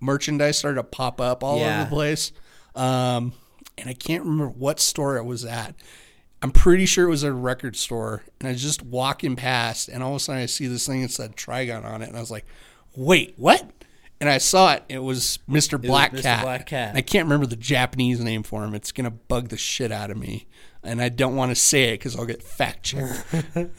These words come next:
Speaker 1: be terrible.
Speaker 2: I have no idea.
Speaker 1: Um, so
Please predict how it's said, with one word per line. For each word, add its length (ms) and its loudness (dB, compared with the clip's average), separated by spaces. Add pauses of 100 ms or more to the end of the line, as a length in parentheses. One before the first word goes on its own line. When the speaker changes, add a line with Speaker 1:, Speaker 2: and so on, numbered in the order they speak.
(160)
Speaker 1:
be 140 -12
terrible. 460 8
Speaker 2:
I 80 2
have 100 0
no 120 -4
idea. 340 -4 (420)
Speaker 1:
Um, 640 4 (340)
so 760 4